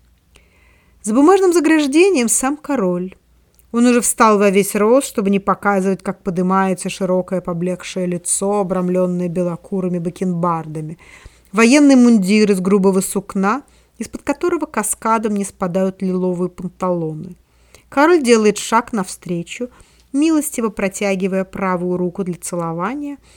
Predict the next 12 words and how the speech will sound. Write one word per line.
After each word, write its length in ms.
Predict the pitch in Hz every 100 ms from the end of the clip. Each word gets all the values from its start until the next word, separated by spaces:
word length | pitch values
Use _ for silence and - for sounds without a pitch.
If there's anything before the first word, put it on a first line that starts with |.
| _
которое 340 | - - 370 339
затем 380 | 311 302 339 302
будет 220 | 294 294
отклонено 720 | 277 - - 269 254 226 160 156
им. 380 | 135 - 160 _ _ _ _ _ _ _ _ _ _ _ _ _ -
"Салина, 760 | - - 202 196 262 196 160
благословенны 960 | 165 175 175 175 - 190 175 180 180 180
глаза 540 | 170 175 165 170 226
мои, 280 | 339 196 160
когда 360 | - 156 156 175
тебя 300 | - 156 156
видят". 440 | 151 156 151 180